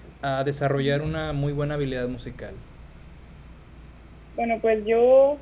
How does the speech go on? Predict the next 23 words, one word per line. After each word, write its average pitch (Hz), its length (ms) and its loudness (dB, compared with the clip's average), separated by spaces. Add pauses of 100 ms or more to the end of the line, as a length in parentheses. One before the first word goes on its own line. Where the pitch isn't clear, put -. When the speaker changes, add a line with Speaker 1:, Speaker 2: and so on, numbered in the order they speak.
(160)
Speaker 2:
este, 214 520 0
soy 226 240 0
una 254 380 0
persona 220 420 0
que 247 120 2
le 214 80 4
gusta 208 220 -2
estar 226 180 6
en 226 120 0
muchas 233 260 -2
cosas. 208 400 4 (380)
Speaker 1:
Ok. - 120 -12 (100)
Speaker 2:
Entonces, 214 640 2 (840)
también 220 360 6
en 233 120 0
el 226 100 4
área 214 180 10
académica 220 480 4
estoy 214 220 0
involucrada 208 600 4
en 208 120 0
muchas 220 260 -8
actividades, 214 680 2